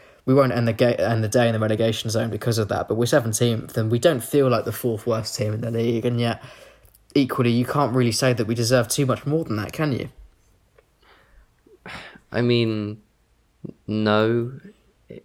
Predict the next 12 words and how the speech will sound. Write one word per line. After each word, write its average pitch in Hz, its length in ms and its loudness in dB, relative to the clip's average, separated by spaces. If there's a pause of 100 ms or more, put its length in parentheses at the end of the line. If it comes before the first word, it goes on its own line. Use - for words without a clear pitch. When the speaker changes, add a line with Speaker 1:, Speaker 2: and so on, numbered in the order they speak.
(260)
Speaker 2:
It's - 220 -12
just, 160 260 -8 (280)
it's - 180 -10
complicated. 101 840 -10
Like, 87 300 -4
we 139 200 0
have 160 360 0
played 113 300 0
difficult 107 400 -6
teams. 87 360 -10
We've 117 180 -8
gotten 104 480 4